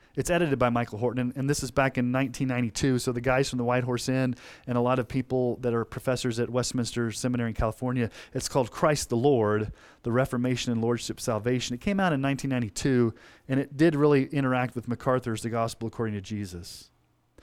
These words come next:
So understanding the distinction between law and gospel helps us in a lot of ways. Let me give you four ways that it helps us. Number one, we can rightly understand the totality of the Bible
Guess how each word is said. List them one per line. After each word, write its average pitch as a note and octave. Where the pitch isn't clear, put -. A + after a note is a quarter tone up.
So F3+
understanding G3+
the D#3+
distinction E3
between C#3+
law C3+
and D#3+
gospel A#2+
helps -
us G2
in C#3+
a B2
lot A#2
of A2+
ways. G#2+
Let D#3
me F#3+
give G3+
you F3
four F3
ways C3+
that C3
it C3
helps B2+
us. -
Number C#3+
one, A2+
we C#3+
can D3
rightly D3+
understand C#3+
the A#2
totality C3+
of B2+
the A#2+
Bible G2+